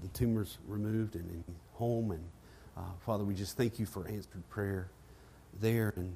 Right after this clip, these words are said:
uh, Father, we pray for Brett tonight as, um, he's having the blood work done and the, the heart monitor. Father, we pray that you would,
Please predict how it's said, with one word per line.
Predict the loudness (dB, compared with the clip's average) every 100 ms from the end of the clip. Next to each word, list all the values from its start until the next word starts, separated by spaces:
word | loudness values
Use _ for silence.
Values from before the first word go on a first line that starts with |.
| -10 -12
uh, | -8 -8 -10 -8
Father, | -2 2
we | 2
pray | 2 2 2
for | 2
Brett | 2 6 6 6
tonight | 4 6 6
as, | 4 0 -6 -16 -20 -20 -20 -20 -14 -8
um, | -6 -6 -12 -18 -20 -20 -20 -20 -20 -16 -10
he's | -8 0
having | 2 2 0 -2 -10 -20 -20 -20 -20 -20 -20 -18 -14 -10
the | -10 -2
blood | 4 6
work | 6 4 4 0
done | 2 2
and | 2 0
the, | -2 -4 -6 -10 -14 -20 -20 -20 -20 -20 -4
the | -4
heart | 4 4 6
monitor. | 4 4 2 0
Father, | 0 2
we | 2 0
pray | 2 2 4
that | 0 0
you | 2
would, | 2